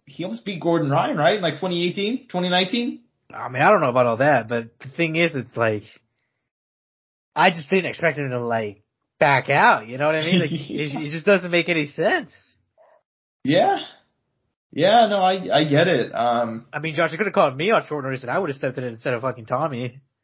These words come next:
Speaker 1: I mean, shit, they, hell, we should, they should have called you. Joe Fournier fell out. They should have called you too.
Speaker 2: Ah, shit, I don't know about that. <laughs>
Speaker 1: You don't want that? You'd fight K S I, but you'd not fi-, fight Joe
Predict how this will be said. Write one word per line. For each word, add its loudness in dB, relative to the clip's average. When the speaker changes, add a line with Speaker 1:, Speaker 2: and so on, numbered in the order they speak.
Speaker 1:
I 4
mean, 4
shit, 2
they, 2
hell, 4
we 2
should, -2
they 4
should 0
have -2
called 4
you. 0
Joe 0
Fournier 0
fell -6
out. -2
They -4
should -4
have -4
called 4
you -2
too. -2
Speaker 2:
Ah, -12
shit, -6
I 0
don't -2
know -6
about -12
that. 0
<laughs> -10
Speaker 1:
You 4
don't 8
want 6
that? 4
You'd 0
fight 4
K 0
S -6
I, 6
but -6
you'd 0
not 0
fi-, -2
fight -2
Joe -4